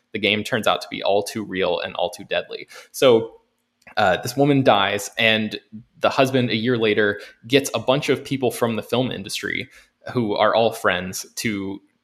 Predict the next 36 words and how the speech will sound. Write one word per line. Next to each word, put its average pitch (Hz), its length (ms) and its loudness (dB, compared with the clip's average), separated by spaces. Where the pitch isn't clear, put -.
come 107 300 -2
on 104 160 -2
this 101 180 -6
yacht. 101 240 0
So 104 100 -2
there's 98 220 -4
an 98 160 -2
actress, 110 480 -2
and 98 100 -10
there's 101 140 -6
a 117 60 -2
writer, 117 420 2
and 98 240 -8
there's 98 300 -6
a 98 340 -4
director, 123 560 2
and, 98 320 -4
um, 98 460 0
a, 90 340 2
a - 60 0
publicist. - 640 2
And 113 120 -2
all 131 180 4
of 143 60 0
these 151 160 0
people 127 340 2
are 104 400 4
sort 139 200 2
of, 120 40 -4
like, 110 320 0
at 139 160 -2
the 120 300 2
end 139 180 2
of 127 100 2
their 127 160 4
rope 110 320 2